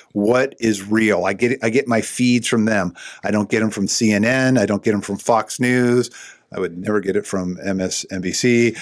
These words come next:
uh, but, you know, the other two I can deal with. Uh, but, you know, uh, you gotta f-, figure out, you know, I'm not, they are not my primary caregivers. The C D C is my, uh, one I'm looking at. But more importantly is God cares about everything I'm going through.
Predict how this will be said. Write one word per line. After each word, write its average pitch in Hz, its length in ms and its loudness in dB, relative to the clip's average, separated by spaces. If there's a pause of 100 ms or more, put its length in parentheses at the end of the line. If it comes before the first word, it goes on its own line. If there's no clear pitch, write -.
(120)
uh, 101 360 2
but, 95 240 0
you 104 100 -2
know, 98 320 0
the 107 120 0
other 107 120 0
two 107 220 0
I 95 40 4
can 101 160 -4
deal 107 240 2
with. 107 220 2 (320)
Uh, 117 260 4
but, 123 240 0
you 127 80 2
know, 123 300 4
uh, 117 280 2
you 117 140 -2
gotta 127 200 2
f-, - 280 -6
figure 135 320 2
out, 127 220 0
you 120 80 2
know, 113 280 4 (260)
I'm 160 200 -2
not, 139 260 -4
they 156 160 6
are 185 80 2
not 165 180 0
my 120 100 2
primary 120 480 0
caregivers. 98 880 0
The 104 160 2
C 117 260 -2
D 101 100 -2
C 107 300 0
is 95 140 2
my, 92 420 -2
uh, 92 160 2
one 101 260 0
I'm 92 140 -2
looking 107 300 -2
at. 90 200 -2
But 101 200 0 (180)
more 175 200 4
importantly 98 680 -2 (280)
is 110 140 -4
God 175 340 -2
cares 87 260 -4
about 85 240 -4
everything 82 360 -6
I'm 85 140 -6
going 82 260 -8
through. 85 360 -6